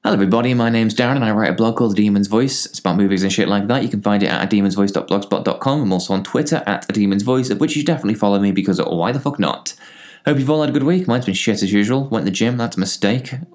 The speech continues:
I know the rule in the changing rooms is that you're allowed to walk around with your balls out, which is fucking weird.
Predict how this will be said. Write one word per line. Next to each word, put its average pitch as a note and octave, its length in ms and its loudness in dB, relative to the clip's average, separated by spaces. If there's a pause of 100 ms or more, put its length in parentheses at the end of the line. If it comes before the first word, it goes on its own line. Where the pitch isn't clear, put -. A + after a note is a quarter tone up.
I A#2 40 0
know D#3+ 100 2
the C3+ 100 0
rule C#3 200 2
in B2+ 60 0
the A#2+ 80 2
changing A#2 400 0
rooms A2 160 0
is F#2 80 -2
that F#2 80 -4
you're F#2+ 80 0
allowed G2 200 0
to G2+ 40 0
walk G2 240 2
around G2 120 2
with F2+ 100 -2
your E2 80 -2
balls F#2+ 340 0
out, E2+ 120 0
which - 120 -12
is - 60 -14
fucking - 420 -4
weird. E2 360 -2